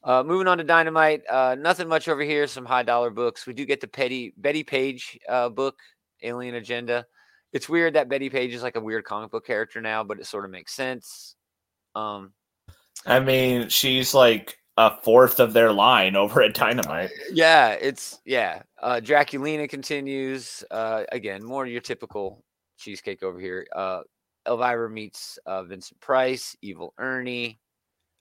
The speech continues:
Speaker 1: Purgatory. These are all high dollar books. Uh, r-, r-, here's a good book: Red Sonja,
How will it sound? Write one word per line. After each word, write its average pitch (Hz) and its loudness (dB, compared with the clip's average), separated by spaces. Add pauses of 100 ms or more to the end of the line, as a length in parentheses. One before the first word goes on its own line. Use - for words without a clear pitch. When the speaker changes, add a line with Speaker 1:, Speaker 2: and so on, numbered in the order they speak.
(140)
Speaker 1:
Purgatory. 98 -6
These 95 -12
are 85 -10
all 85 -8
high - -12
dollar 71 -14
books. - -18
Uh, 82 -10 (160)
r-, 101 -8
r-, 131 -8
here's 180 2
a 160 -2
good 135 0
book: 139 2
Red 139 0
Sonja, 156 0